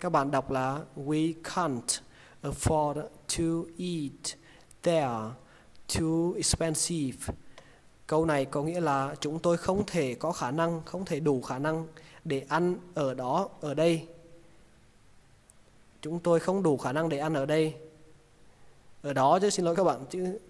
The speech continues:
there, nó không phải là here, nó là there.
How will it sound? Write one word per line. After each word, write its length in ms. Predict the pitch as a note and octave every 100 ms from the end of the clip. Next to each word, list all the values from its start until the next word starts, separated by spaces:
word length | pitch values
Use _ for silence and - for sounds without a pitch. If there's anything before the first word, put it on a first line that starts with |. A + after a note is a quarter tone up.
| - - - -
there, 320 | - D#3 C#3 B2 C3 - - -
nó 120 | - D3
không 120 | E3+
phải 100 | C#3
là 60 |
here, 380 | A#2+ D3 D#3+ C3 B2+
nó 100 | C#3
là 100 | D3 C3+ -
there. 280 | D3 C3